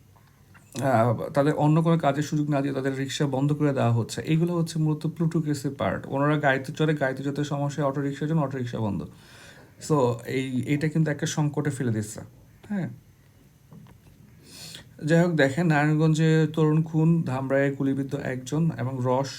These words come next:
শীতের রস খাওয়ার সময় সাবধানে থাকবেন, নিপা ভাইরাস নিয়ে সচেতন থাকা লাগবে। অন্তর্বর্তী সরকারের পক্ষে সুষ্ঠু নির্বাচন করার কথা সম্ভব <laughs> জানিয়েছে। আহ, এটা নিয়ে প্রশ্ন করেছে, আহ, জিএম কাদেরের। জিএম কাদের সাহেব এখন জেলের বাইরে আছে, কীভাবে বললাম না, ওনার বিরুদ্ধে তদন্ত হচ্ছে না কেন?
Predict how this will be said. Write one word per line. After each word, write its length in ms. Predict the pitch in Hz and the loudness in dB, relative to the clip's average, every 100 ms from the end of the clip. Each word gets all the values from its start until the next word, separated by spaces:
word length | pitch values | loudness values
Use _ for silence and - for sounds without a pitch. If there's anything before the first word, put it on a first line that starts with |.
| - - - 156 | -16 -18 -16 -14
শীতের 300 | - 127 135 | -8 -6 -4
রস 260 | 123 120 120 | -2 -2 -4
খাওয়ার 160 | 143 127 | -6 -6
সময় 220 | 120 135 | -6 -6
সাবধানে 440 | - 120 120 123 | -4 -4 -2 -2
থাকবেন, 300 | 123 123 123 | -4 -4 -4
নিপা 240 | 139 123 123 | -4 -4 -2
ভাইরাস 400 | 123 120 120 - | 0 2 0 -4
নিয়ে 200 | 131 123 | -4 -4
সচেতন 420 | 120 120 - 131 | -4 -6 -8 -10
থাকা 200 | 123 127 | -8 -6
লাগবে। 320 | 123 120 127 202 - - - - - - | -2 -2 -2 -4 -8 -20 -20 -20 -20 -8
অন্তর্বর্তী 440 | 143 151 165 160 170 | 0 2 2 2 2
সরকারের 360 | 170 160 156 | 0 0 -2
পক্ষে 420 | 151 143 - 160 160 | -4 -6 -4 -2 -2
সুষ্ঠু 340 | - 156 156 | 0 -2 0
নির্বাচন 280 | 147 147 156 | 0 0 -2
করার 120 | 147 | -2
কথা 200 | 131 147 | -4 -6
সম্ভব 360 | - 139 139 139 - - - 156 | -4 -4 -4 -6 -12 -16 0 0
<laughs> 380 | - 139 120 | 2 -2 -2
জানিয়েছে। 640 | 139 - 127 135 127 - 165 | -4 -2 0 0 -2 -4 -6
আহ, 800 | - - - - - 117 117 117 | -6 -14 -16 -14 -4 2 4 2
এটা 140 | 127 | 0
নিয়ে 120 | 143 | -2
প্রশ্ন 280 | 147 143 156 | -2 -2 -2
করেছে, 320 | 147 143 143 | 0 0 -2
আহ, 360 | - 123 127 123 | -6 -4 -2 -2
জিএম 260 | 127 135 | 0 0
কাদেরের। 540 | 135 117 113 117 170 151 | 2 2 2 2 0 -2
জিএম 200 | 131 131 | -4 -4
কাদের 320 | 123 120 123 | -2 0 0
সাহেব 200 | - 113 | -4 -2
এখন 300 | 113 131 131 | -2 -2 -6
জেলের 240 | 123 120 | -2 0
বাইরে 280 | 123 113 110 | 0 0 0
আছে, 180 | 120 120 | -2 -4
কীভাবে 220 | 127 123 | -4 -2
বললাম 300 | 120 113 113 | 0 0 2
না, 80 | 123 | -2
ওনার 200 | 127 120 | 0 0
বিরুদ্ধে 380 | 120 - 139 143 | 0 -2 -2 -2
তদন্ত 380 | 143 127 139 143 | -2 -2 -2 -4
হচ্ছে 300 | 135 - 123 | -6 -6 -4
না 100 | 113 | -2
কেন? 160 | 107 | -4